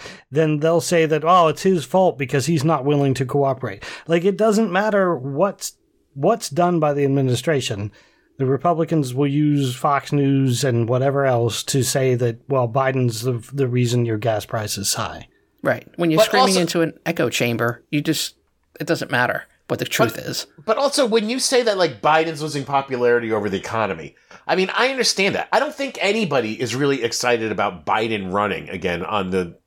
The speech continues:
Speaker 3: on
Speaker 1: Well,
Speaker 3: the, on the
Speaker 1: <laughs>
Speaker 3: left.
Speaker 1: Right.
Speaker 2: True.
Speaker 3: You know, but it's like,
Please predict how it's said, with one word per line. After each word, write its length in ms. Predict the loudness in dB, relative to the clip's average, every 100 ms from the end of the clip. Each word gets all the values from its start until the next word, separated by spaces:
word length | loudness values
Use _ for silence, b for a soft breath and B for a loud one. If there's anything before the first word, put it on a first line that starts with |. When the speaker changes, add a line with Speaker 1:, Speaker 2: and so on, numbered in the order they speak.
| _
Speaker 3:
on 0 |
Speaker 1:
Well, 180 | 0 0
Speaker 3:
the, 220 | 2 -4 -2
on 160 | -2
the 80 | -2
Speaker 1:
<laughs> 0 |
Speaker 3:
left. 460 | 0 0 -2 -10 -20 _ _ _ -4
Speaker 1:
Right. 120 | -2
Speaker 2:
True. 260 | -2 -4 -8 _ _ _ _
Speaker 3:
You 100 | -2
know, 280 | 2 2 0
but 120 | 0 0
it's 200 | 0 2
like, 340 | 2 2 -4